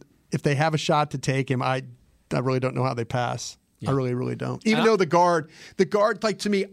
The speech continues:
Speaker 1: right, the, the, the tackle from Tennessee, to play him at left guard and to keep Tyler Smith at left tackle would be super inviting to me. It would be super inviting to me.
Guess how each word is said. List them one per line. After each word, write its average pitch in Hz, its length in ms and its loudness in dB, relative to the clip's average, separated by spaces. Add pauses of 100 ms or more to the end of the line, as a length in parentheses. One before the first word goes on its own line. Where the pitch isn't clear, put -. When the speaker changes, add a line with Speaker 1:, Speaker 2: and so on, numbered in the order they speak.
Speaker 1:
right, 220 720 0 (460)
the, 165 100 2
the, 156 220 0 (260)
the 147 120 0
tackle 180 640 -2
from 139 220 0 (320)
Tennessee, 180 640 0
to 147 140 -10
play 165 280 2
him 160 160 0
at 151 120 -6
left 151 240 -4
guard 147 400 -2 (240)
and 156 100 0
to 147 60 -2
keep 165 280 -6
Tyler 156 320 -2
Smith 147 460 -2 (360)
at 139 200 -4
left 147 300 -4
tackle 156 520 -8 (280)
would 160 200 2
be 160 220 -2
super - 800 0
inviting 120 460 -4
to 113 80 -8
me. 104 300 -10 (840)
It - 100 -18
would 143 160 -2
be 131 120 -2
super - 500 -2
inviting 113 440 -6
to - 120 -10
me. 104 300 -10